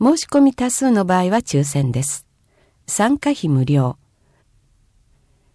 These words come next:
申し込みは往復はがきまたはファックスに、行事名、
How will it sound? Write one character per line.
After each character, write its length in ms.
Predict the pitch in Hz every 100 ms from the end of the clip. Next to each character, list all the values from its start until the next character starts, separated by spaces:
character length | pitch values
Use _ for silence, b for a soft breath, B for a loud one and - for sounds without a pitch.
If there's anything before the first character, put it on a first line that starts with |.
| _ -
申 200 | 196 277
し 100 | -
込 160 | - 262
み 160 | 233
は 180 | 220 214 b b b
往 260 | - 240 311
復 260 | - -
は 140 | 285 269
が 140 | 180
き 280 | 143 - - _
ま 200 | - 180
た 160 | 185 330
は 160 | 269 156
フ 140 | 240
ァ 20 |
ッ 20 | 240
ク 100 | -
ス 140 | -
に、 220 | 135 113 _ _ _ _ _ -
行 280 | 170 214 254
事 160 | 233
名、 320 | 220 147 120